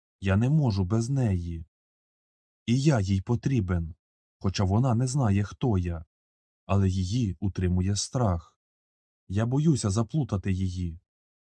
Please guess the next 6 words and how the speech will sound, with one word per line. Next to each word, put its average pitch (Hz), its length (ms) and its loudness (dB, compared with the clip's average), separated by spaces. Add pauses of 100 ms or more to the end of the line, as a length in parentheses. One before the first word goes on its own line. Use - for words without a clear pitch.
і 104 80 2
намагаюся 98 840 2 (120)
не 139 120 2
дуже 107 280 0
сильно 95 380 2
тиснути 95 680 -4